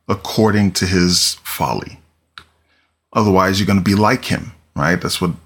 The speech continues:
when they talk about you getting into an argument, don't wrestle with a pig 'cause you'll both end up muddy. Here is guidance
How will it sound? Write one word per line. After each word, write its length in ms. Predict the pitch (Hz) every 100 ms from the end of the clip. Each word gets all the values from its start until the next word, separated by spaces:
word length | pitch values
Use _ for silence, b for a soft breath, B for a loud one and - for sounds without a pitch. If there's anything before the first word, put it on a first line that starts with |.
| b b b
when 120 | - 80
they 120 | 85
talk 320 | - 98 95
about 460 | 92 95 92 - - _
you 160 | 82 87
getting 260 | 95 90
into 220 | 92 -
an 80 | 90
argument, 680 | - 98 92 92 92 - - - _ _ _ _ _ _
don't 220 | 98 98
wrestle 320 | 87 98 - 95
with 160 | 95
a 60 | 90
pig 460 | - 107 113 127 -
'cause 180 | - 78
you'll 120 | 80
both 260 | 76 85 87
end 160 | 87 82
up 160 | 78
muddy. 280 | 92 117 139 - _ _ _ _ _ _ -
Here 480 | - 131 143 190 -
is 160 | 131
guidance 720 | 113 110 110 127 151 - -